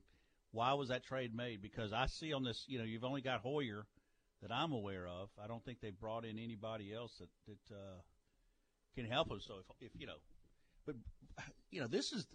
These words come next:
the window to me. I know he's a great coach, but to me, the window's closing for the Patriots.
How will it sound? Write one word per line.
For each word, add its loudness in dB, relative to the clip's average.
the 6
window 10
to 0
me. 2
I 6
know 8
he's 2
a 2
great 4
coach, 2
but -6
to -2
me, 2
the 0
window's 2
closing -2
for -8
the -8
Patriots. -8